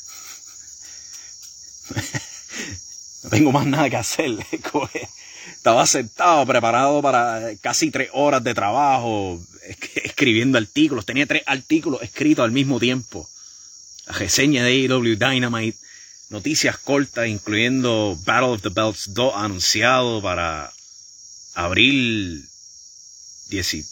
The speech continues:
¿cuándo diablo era que lo anunciaron? Abril quince, se me olvidó, no tengo las notas al frente mío. Pero lo habían anunciado, habían anunciado este Hangman Page contra Adam Cole por campeonato mundial en Rampage el día antes de Battle of the Belts two,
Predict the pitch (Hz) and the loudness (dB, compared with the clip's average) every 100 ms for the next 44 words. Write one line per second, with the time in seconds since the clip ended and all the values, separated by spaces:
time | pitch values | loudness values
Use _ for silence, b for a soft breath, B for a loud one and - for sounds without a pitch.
0 | - - 92 123 120 113 123 113 123 113 | -18 -10 -4 0 2 2 2 2 2 0
1 | 104 92 98 117 110 90 90 120 110 110 | -4 -4 0 0 0 -2 -2 -2 -2 -2
2 | 90 95 - - 156 170 143 117 - B | -4 -12 -4 0 2 2 0 0 -4 B
3 | B B B - - 113 101 92 120 139 | B B B -12 -4 0 2 2 2 0
4 | 101 127 131 110 123 123 107 113 110 98 | 0 0 2 0 0 -2 -2 -6 -4 -2
5 | 123 113 82 - B B B B B B | 0 -2 -4 -16 B B B B B B
6 | - 98 95 95 123 151 139 120 127 131 | -4 2 4 4 4 2 2 0 2 4
7 | 131 127 123 107 104 131 135 123 104 123 | 4 0 0 0 0 -2 -4 -4 -4 -2
8 | 127 120 107 107 98 92 123 120 113 104 | 0 -2 -6 -6 -4 0 0 0 -2 -2
9 | 110 117 107 - 101 90 95 90 113 117 | 0 0 0 -6 -8 -6 -4 -4 0 0
10 | 110 104 131 120 117 107 101 92 101 110 | 0 -2 0 2 2 -2 -4 -4 -2 -2
11 | 110 101 107 104 110 110 - B B B | -2 0 2 2 2 -2 -6 B B B
12 | - 120 113 143 151 117 110 113 113 104 | -4 -2 2 2 2 -2 -4 -4 -6 -10
13 | 101 110 113 131 131 - 90 92 - - | -6 -6 -2 -4 -4 -8 -8 -6 -8 -6
14 | 98 87 104 104 90 95 90 87 - - | -6 -2 0 -2 -4 -4 -4 0 0 2
15 | 117 110 | 0 -2